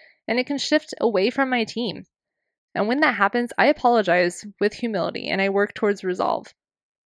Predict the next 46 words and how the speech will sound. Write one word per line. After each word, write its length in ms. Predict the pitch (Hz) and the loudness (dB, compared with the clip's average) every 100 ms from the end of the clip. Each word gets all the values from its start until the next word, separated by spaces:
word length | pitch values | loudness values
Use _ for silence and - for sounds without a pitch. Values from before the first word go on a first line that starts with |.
| _ | _
It 160 | - 214 | -4 0
makes 400 | 226 240 240 - | 0 0 -2 -10
a 120 | - | -6
difference, 480 | 202 202 175 160 - | -2 -4 -4 -8 -6
and 140 | 208 | -4
it 80 | 208 | 0
also 300 | 220 254 349 | 0 0 0
sets 260 | 320 320 - | 0 -2 -2
a 60 | |
culture 360 | 226 180 196 247 | 0 0 0 -2
in 80 | 262 | -2
your 120 | 285 | -2
team 260 | 277 294 285 | -2 -4 0
for 140 | 247 | 0
them 240 | 190 196 | 0 -2
to 100 | 233 | -2
do 160 | 269 285 | -4 -2
the 100 | 294 | -4
same 280 | - 214 233 | -4 -4 -4
with 160 | 220 | -4
you. 220 | 226 - - _ _ _ _ _ _ _ _ _ _ _ _ - | -2 -2 -4 _ _ _ _ _ _ _ _ _ _ _ _ -6
So 140 | 269 | -2
here 160 | 240 330 | 2 4
are 140 | 427 | 4
a 40 | 392 | 2
few 200 | - 285 | 0 -2
questions 460 | 220 202 - 180 | -2 -6 -6 -8
to 120 | - 190 | -6 -2
journal 400 | 202 190 180 170 | -2 -2 -2 -4
about 300 | - - - | -4 -6 -8
as 160 | 185 185 | -12 -8
you 100 | 196 | -4
work 300 | 208 277 - | -2 -2 -4
towards 320 | - 208 190 | -2 -2 -2
strengthening 680 | - - 208 - 254 262 262 | -8 -6 -6 -4 -4 -2 -2
your 160 | 269 | -4
leadership. 480 | 220 - - - - _ _ _ _ _ _ _ _ _ _ _ _ _ _ _ _ _ - | -4 -6 -10 -12 -14 _ _ _ _ _ _ _ _ _ _ _ _ _ _ _ _ _ -6
Think 220 | 156 403 294 | -2 0 0
about 220 | 269 233 | 0 0
your 140 | 214 | 0
vision 300 | 196 180 196 | 0 -2 -2
and 100 | 190 | -2
goals 280 | 180 180 175 | 0 0 -2
as 120 | 170 | -6
a 60 | 170 | -6
leader. 400 | 165 - - | -4 -6 -8